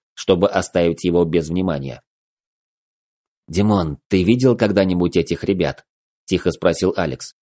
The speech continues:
"А?" Димон пожал плечами. "Вроде нет".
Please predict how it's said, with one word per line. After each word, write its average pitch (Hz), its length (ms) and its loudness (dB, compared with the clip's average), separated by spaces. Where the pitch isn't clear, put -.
"А?" 78 500 0
Димон 87 360 0
пожал 110 300 2
плечами. 110 520 -4
"Вроде 73 560 -2
нет". 139 460 0